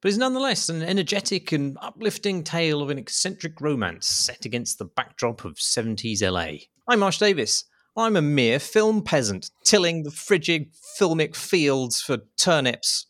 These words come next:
whilst nursing a goiter the size of a pineapple. I don't actually know what either of those two things mean in the context of this metaphor, but I do know that I'm joined on this cinematic journey by an almighty television king,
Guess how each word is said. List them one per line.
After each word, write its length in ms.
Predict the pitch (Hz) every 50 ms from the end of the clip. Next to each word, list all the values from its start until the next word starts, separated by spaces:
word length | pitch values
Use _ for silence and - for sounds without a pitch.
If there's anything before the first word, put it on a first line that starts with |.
| _ _ _ _ _ _ _ -
whilst 380 | 123 123 117 110 - - - _ _ _ -
nursing 540 | 143 123 139 135 135 120 - - 127 117
a 80 | 107 101 101 - - 107 101
goiter 500 | - 117 117 120 - - 123 113 110 110 _ _ _ _ -
the 80 | 101 -
size 420 | - - - 135 131 135 131 117
of 60 | 117
a 60 | 110
pineapple. 680 | 104 - - 117 104 101 98 92 85 - - 87 82 - - - - - - -
I 80 | - 156
don't 140 | 180 180
actually 220 | 180 160 - 170 160
know 180 | 160 160 160
what 100 | 156 151
either 200 | 151 151 139 131
of 40 | 131
those 240 | 135 135 139 131 -
two 180 | - 139 135 127
things 360 | - - 131 131 131 113 127
mean 240 | 123 127 131 127 120
in 80 | 120
the 60 | 120
context 440 | 120 - 120 120 - 120 - - -
of 80 | 107 101
this 160 | 117 110 -
metaphor, 460 | 117 113 113 - 117 - 139 127 120
but 120 | - 170 160
I 60 | 160
do 380 | 151 156 - 196 208 214 190
know 160 | 151 127 101 87 - - - _ _ _ _ _ _ _ -
that 100 | 120 113
I'm 160 | 117 110 110
joined 440 | 101 - 135 127 117 110 107 104 104
on 80 | 104 107
this 180 | 101 98 -
cinematic 420 | - 107 98 98 92 - - 104 101 _
journey 360 | - 107 98 92 90 87 98 - _ _ _ _ _
by 140 | - 113 110
an 80 | 110 117 117 160
almighty 540 | 135 131 123 120 123 120 120 - - 123
television 640 | 107 - - 151 131 120 110 107 113 110 104 107 104
king, 520 | 101 - - - 156 131 107 92 87 85